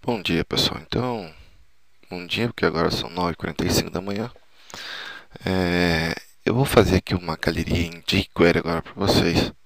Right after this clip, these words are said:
ok? Uma galeria usando o mouse, mouse move e a posição de, de mouse, né? Então, o page X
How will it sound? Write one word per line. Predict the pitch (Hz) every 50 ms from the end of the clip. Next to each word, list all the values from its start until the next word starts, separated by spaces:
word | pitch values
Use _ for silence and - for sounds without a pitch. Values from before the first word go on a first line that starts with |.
| - - -
ok? | - - 101 110 135 - - - - - - - - - - - - - - -
Uma | - 101
galeria | - 101 101 98 98 98 95 95 101
usando | 92 92 101 95 92 95
o |
mouse, | 90 90 90 92 98 98 90 92 90 87 82 - - - - - -
mouse | 85 92 95 95 87 95 101
move | 92 90 95 107 120 127 127 139 127
e | 120 120 113 104 98 95
a | 95
posição | - - 98 98 - - - - 107 107
de, | 107 107 104 - - - - - - - -
de | - 95 90 92
mouse, | 92 92 104 110 95 - 90
né? | 85 87 90 101 104 - - - - - - - - - - - - - -
Então, | - - 92 90
o | 87
page | - - 95 90 82 82
X | - - - 95 92 82 - - 87 90